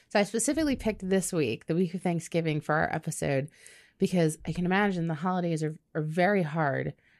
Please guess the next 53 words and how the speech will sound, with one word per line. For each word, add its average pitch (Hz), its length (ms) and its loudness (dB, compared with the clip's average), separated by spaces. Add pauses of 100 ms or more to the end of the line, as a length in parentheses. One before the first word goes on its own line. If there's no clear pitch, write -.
for - 80 -6
single 170 260 0
people, 156 320 -2
especially 202 460 -2
when 160 160 -2
you're 147 160 -4
surrounded 165 520 -2
by 151 480 -4
not 190 200 0
only 160 160 0
families, 147 760 -2 (420)
but, 156 300 2
you 180 160 0
know, 147 140 2
your 156 280 0
own 214 240 4
family, 160 360 0
your 151 140 -2
extended 196 540 -2
family, 143 500 -2
who 175 180 2 (360)
may 202 140 4
be 202 140 6
very 196 260 0
well 220 140 0
intentioned, 196 880 -2 (480)
but 190 240 2
a 160 80 0
bit 202 180 0
too 240 160 -2
forward 226 520 2
with 170 120 2
some 175 140 -2
of 165 80 0
their 160 100 0
questions, 151 580 -4
like, 143 300 -6
you 165 60 0
know, 131 240 -4 (320)
"Why 131 80 -10
haven't 160 220 2
you 240 80 4
found 277 360 -2
someone 175 360 0
yet?" 139 260 -2
Or, 135 100 -4
"When's 160 220 0
it 214 100 -4
gonna 240 200 0
be 302 100 2
your 359 260 0
turn?" 202 520 0
Or, 156 160 -2